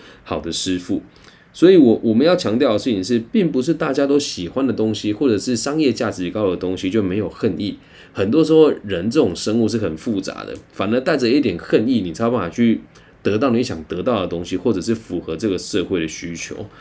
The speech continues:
如果真的要讲啊，最近台湾发生一件很有趣的事，杨丞琳他说：“我在台湾很难吃到海鲜，家里的环境不好。”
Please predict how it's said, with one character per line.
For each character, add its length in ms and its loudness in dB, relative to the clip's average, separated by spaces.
如 160 6
果 100 6
真 140 2
的 80 2
要 140 4
讲 300 -4
啊， 200 -14
最 100 0
近 160 2
台 140 -4
湾 160 -2
发 160 -4
生 100 -2
一 40 0
件 100 -2
很 140 0
有 120 0
趣 260 -4
的 60 -4
事， 180 -6
杨 220 -2
丞 240 0
琳 240 -2
他 160 -6
说 380 0
：“我 180 0
在 560 0
台 300 -2
湾 440 -2
很 240 -4
难 200 -4
吃 200 -4
到 240 0
海 260 -8
鲜， 320 -4
家 140 2
里 100 2
的 100 -4
环 240 -6
境 200 -2
不 180 -4
好。” 300 -14